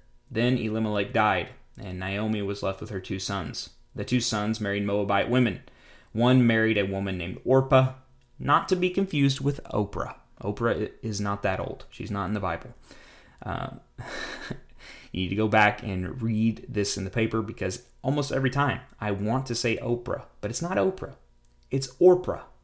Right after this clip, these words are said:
Okay, continuing on. That has nothing to do with anything. And,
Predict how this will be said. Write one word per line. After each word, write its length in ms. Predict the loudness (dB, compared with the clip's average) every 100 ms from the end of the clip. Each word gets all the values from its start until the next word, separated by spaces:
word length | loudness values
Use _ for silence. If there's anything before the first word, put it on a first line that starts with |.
| _ -14 -2
Okay, 220 | -2 -2 -6 0
continuing 400 | 4 6 4 2
on. 100 | -6 -18 0
That 120 | 4
has 100 | 6
nothing 260 | 6 6 4
to 60 |
do 100 | 4
with 140 | 2 0
anything. 380 | -6 -6 -10 -12 -20 -20 -20 -20 2 6
And, 320 | 6 6